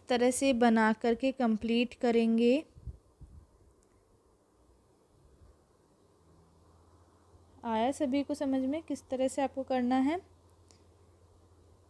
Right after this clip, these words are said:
ठीक है,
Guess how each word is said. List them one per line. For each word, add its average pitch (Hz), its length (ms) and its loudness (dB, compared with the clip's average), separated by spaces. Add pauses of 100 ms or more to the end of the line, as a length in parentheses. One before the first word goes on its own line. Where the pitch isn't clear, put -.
(2000)
ठीक 247 220 -10
है, 370 100 -4